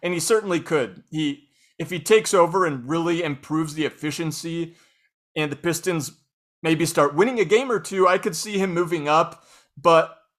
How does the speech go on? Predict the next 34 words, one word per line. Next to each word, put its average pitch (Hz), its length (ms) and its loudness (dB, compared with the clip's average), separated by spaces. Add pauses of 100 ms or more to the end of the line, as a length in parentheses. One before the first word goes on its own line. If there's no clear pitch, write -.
(100)
I 151 120 0
just 180 260 -4
can't 196 220 -2
see 190 160 -10
him 175 260 -2
really 160 240 0
taking 160 400 -6
over 147 200 0
that 147 220 0
number 143 260 -2
one 139 220 -4
spot 143 360 0
realistically 143 680 -6
unless 135 300 -4
there's 135 240 -6
injuries 170 680 -4 (420)
or, 156 260 2
of 143 160 0
course, 147 540 -4 (1040)
uh, 117 260 -6
covid 131 380 -2
issues 113 600 -10
hit 127 300 -12
some 139 180 -4
of 120 60 -8
these 117 180 -12
top 113 300 -2
guys. - 360 -10 (280)
So 175 220 0
Cade 233 320 0
Cunningham 214 520 0
at 202 140 0
number 180 280 0
five. 170 600 2